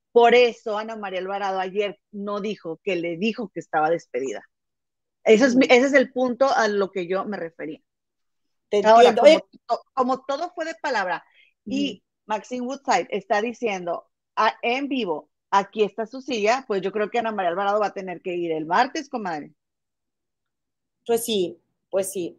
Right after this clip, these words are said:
Speaker 2: Y yo,
Speaker 1: Porque
Speaker 2: yo
Speaker 1: si no, ella está abandonando el trabajo.
Speaker 2: Y yo que a Ani-, Anita, la más bonita, yo le dije, "A ver, Anita, a ver, tú,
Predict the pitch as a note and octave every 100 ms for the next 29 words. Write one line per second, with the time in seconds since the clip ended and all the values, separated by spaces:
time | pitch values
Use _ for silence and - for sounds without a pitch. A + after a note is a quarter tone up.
0 | _ C4 B3+ D4 D#4+ E4+ B3+ C4 D4+ B3+
1 | D#4 - B3 C#4+ - _ - A#3+ B3+ A#3+
2 | A3 A3+ A3 G#3 G#3 G#3 F#3+ F#3 E3+ F3
3 | C4+ E4 G3 - _ _ _ _ _ _
4 | _ - C4 A3+ C#4 C#4 F4 D4 B3 B3+
5 | A#3 A#3+ A#3+ C#4+ D4 C4 A3 A#3 C4 A#3+
6 | B3 B3 A3 G#3+ G#3+ A3 - A#3+ B3+ A#3
7 | G3 - D3 - D3 C#3 - _ _ _
8 | _ _ F4 G4 A4+ A4